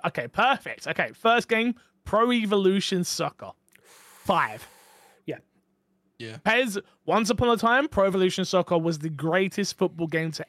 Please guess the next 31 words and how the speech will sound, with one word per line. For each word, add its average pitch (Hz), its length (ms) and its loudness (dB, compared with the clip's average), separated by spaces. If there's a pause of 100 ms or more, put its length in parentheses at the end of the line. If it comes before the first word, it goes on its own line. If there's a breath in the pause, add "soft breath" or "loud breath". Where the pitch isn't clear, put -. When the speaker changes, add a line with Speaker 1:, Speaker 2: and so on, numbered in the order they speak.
Speaker 1:
ever 165 280 0
exist. 139 640 -12 (480)
Speaker 2:
Now 147 240 -2
it's 156 160 -6
Speaker 1:
Would 180 340 2
you 196 100 4
believe 185 320 6
Speaker 2:
eFootball, 131 380 -2 (140)
whatever 127 440 -2
it 120 40 -2
is. 120 460 -2
Speaker 1:
Now 226 580 2
I 175 120 2
don't 180 240 0
even 180 320 -2
think 175 400 -4
about 131 320 -6
it. 110 160 -16
I 165 80 0
haven't 165 220 -4
played 170 260 -2
it 165 100 -4
in 151 220 -8
years. 135 280 -6
But 185 360 2 (220 soft breath)
Pro 233 180 4
Evolution 269 500 4
Soccer, 170 540 0 (280)
in 214 140 2
its 220 200 -2
day, 202 420 2